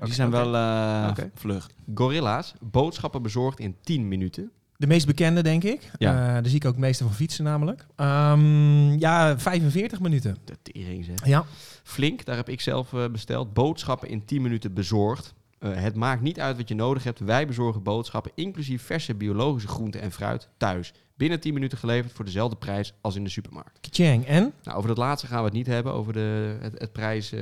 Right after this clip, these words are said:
Speaker 2: vergelijkings, eh,
Speaker 1: Maar ze zeggen
Speaker 2: vraagstuk.
Speaker 1: binnen tien minuten?
Speaker 2: Ja,
Speaker 3: Ja.
Speaker 2: en toen ik besteld had, stond hij op achttien minuten. Dus dat, eh, het kan druk zijn. Ze kunnen wat minder mensen hebben, maar goed. Waar het aan ligt, dat durf je niet te zeggen. Dan heb je ook nog Zep, een Britse partij. Al je essentials bezorgd in twintig minuten.
Speaker 1: Is dat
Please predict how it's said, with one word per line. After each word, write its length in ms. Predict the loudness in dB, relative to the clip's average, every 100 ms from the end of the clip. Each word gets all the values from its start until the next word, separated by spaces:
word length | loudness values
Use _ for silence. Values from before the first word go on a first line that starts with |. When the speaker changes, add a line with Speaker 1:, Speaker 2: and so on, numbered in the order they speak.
| -8
Speaker 2:
vergelijkings, 800 | -10 -10 -8 -6 -6 -6 -10 -8
eh, 280 | -6 -4 -4 -8 -14 _ _ _
Speaker 1:
Maar 220 | -2 -2
ze 120 | -2
zeggen 260 | 0 2 2
Speaker 2:
vraagstuk. 240 | 2 -2 -6 6
Speaker 1:
binnen 300 | 6 6 2
tien 140 | 0
minuten? 360 | 4 4 2 -8 -12
Speaker 2:
Ja, 180 | -2 6
Speaker 3:
Ja. 180 | 6 4 -4
Speaker 2:
en 100 | -2
toen 140 | 0
ik 80 | 0
besteld 360 | 0 2 2 0
had, 140 | -4
stond 220 | -2 -2
hij 80 | -2
op 100 | -4
achttien 480 | -4 -6 -4 -4 -4 -4
minuten. 460 | -2 -2 -4 -8
Dus 180 | -10 -8
dat, 220 | -8 -6
eh, 120 | -4
het 200 | -4 -4
kan 180 | -2 -2
druk 240 | 0 -2 -4
zijn. 300 | -6 -8 -10
Ze 80 |
kunnen 200 | -8 -6
wat 80 | -4
minder 200 | -2 -2
mensen 280 | -2 -4 -4
hebben, 180 | -6 -6
maar 80 | -10
goed. 240 | -14 -12
Waar 160 | -6 -6
het 100 | -4
aan 80 | -4
ligt, 200 | -4 -6
dat 140 | -6
durf 180 | -4 -4
je 60 |
niet 100 | -4
te 60 | -6
zeggen. 300 | -6 -6 -6
Dan 80 | -4
heb 80 | -2
je 60 | -2
ook 60 |
nog 120 | -4 -6
Zep, 340 | -4 0 0 -4 -12 _ _ _ _
een 60 | -6
Britse 320 | -4 -4 -4
partij. 500 | -8 -4 -2 -2 -4 -10 -18 -20 _
Al 240 | -2 0
je 140 | 2 0
essentials 800 | -2 -2 -2 -2 -4 -6 -6 -12
bezorgd 400 | -12 -2 0 0
in 80 | -4
twintig 280 | -4 -4 -2
minuten. 260 | -2 -4
Speaker 1:
Is 60 | -2
dat 120 | -4